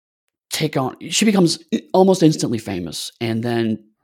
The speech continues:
obs-, people, men obsess about her throughout the show. Uh, and, um, on the one hand, she's kind of an annoying character who's obsessed with marriage and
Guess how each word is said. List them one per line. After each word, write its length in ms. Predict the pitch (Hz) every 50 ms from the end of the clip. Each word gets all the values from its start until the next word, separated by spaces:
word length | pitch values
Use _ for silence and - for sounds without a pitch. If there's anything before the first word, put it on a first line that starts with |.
| _ _ _ _ _ _ _ _ _ _ _ _ _ _ -
obs-, 200 | - 135 - - _
people, 460 | - - 156 165 160 139 127 120 - -
men 280 | - 131 139 139 139
obsess 500 | 123 - - - - - 131 135 - - -
about 280 | - - 101 92 - -
her 280 | - - - - - _ _ _ _ -
throughout 320 | - - 90 95 92 -
the 80 | - -
show. 320 | - - - 64 - - _ _ _ _ _ _ - - - - - - - - _ _ _ _ -
Uh, 440 | 110 104 98 98 95 95 98 82 - - - _ _ _ - - - -
and, 460 | 120 131 127 123 120 117 117 113 107
um, 440 | - 117 113 107 107 107 104 - - _ _ _ _ _ _ _ _ _ _ _ _ _ _ _ _ _ _ _ _ _ _ _ _ - -
on 120 | 180 185
the 100 | 185 180
one 280 | 175 165 175 190 214 202
hand, 580 | 185 190 190 165 151 147 139 131 131 131 - - - - - - - _ _ _ _ _ _ _
she's 680 | - - - - - - 160 156 151 147 143 - - -
kind 300 | - - - - 165 180
of 100 | 185 170
an 60 | 175 165
annoying 280 | 151 143 147 151 151
character 380 | 147 - 151 151 151 151 156 151
who's 520 | 131 143 131 131 131 131 131 - - - -
obsessed 500 | 135 131 131 - - 143 139 143 - -
with 160 | 160 135 -
marriage 460 | 131 127 127 127 123 123 127 - - -
and 600 | 123 123 120 120 120 117 120 - - - -